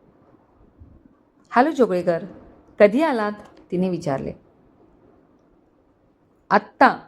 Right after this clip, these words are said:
पाच मिनिटे झाली." "तुम्ही दोघे चालत आलात का?" विराजने विचारले. "हो, चालत आलो. जास्त लांब नाहीये,"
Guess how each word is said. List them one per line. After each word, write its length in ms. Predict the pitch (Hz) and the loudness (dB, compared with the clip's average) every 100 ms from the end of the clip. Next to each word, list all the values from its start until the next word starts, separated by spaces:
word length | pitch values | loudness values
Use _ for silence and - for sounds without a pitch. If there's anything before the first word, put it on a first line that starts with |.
| - | 2
पाच 240 | 214 233 | 2 2
मिनिटे 260 | 233 202 214 | -2 -2 -2
झाली." 220 | 170 131 - _ _ _ _ _ _ - - _ - | -4 -10 -16 _ _ _ _ _ _ -20 -20 _ 0
"तुम्ही 160 | 254 302 | 2 2
दोघे 240 | 285 302 | -2 -2
चालत 360 | 254 180 202 269 | 0 2 2 0
आलात 160 | 254 - | -2 2
का?" 160 | 247 403 - - - - | 2 2 -4 -20 -20 -6
विराजने 420 | 180 170 170 202 | 0 0 0 -4
विचारले. 400 | 175 160 135 143 175 - _ _ - - - - - - - - _ _ _ - _ | -4 -4 -4 -6 -12 -18 _ _ -20 -20 -20 -20 -20 -20 -20 -20 _ _ _ -20 _
"हो, 440 | - 226 160 - - _ _ _ - | 4 4 2 -10 -20 _ _ _ 2
चालत 280 | 196 220 | 2 2
आलो. 240 | 220 147 - - _ _ _ _ _ _ - 208 | -2 -4 -8 -12 _ _ _ _ _ _ -6 2
जास्त 260 | 226 220 330 | 2 2 0
लांब 260 | 330 330 | 0 0
नाहीये," 420 | 330 349 233 190 | -4 -2 -2 -4